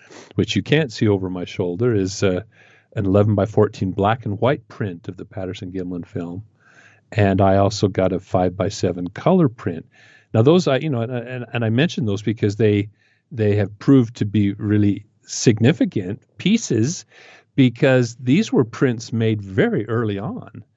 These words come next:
and they're remarkably clear and sharp and crisp. And, um,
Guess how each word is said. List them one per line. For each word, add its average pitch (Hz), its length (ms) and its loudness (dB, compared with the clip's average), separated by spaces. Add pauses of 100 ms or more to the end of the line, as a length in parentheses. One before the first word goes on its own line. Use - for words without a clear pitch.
(440)
and 110 200 -2
they're 107 260 2
remarkably 104 960 -2
clear 135 720 -6
and 104 260 -6
sharp - 640 -4 (140)
and 101 180 -8
crisp. - 500 -4 (120)
And, 104 300 0 (580)
um, 104 540 2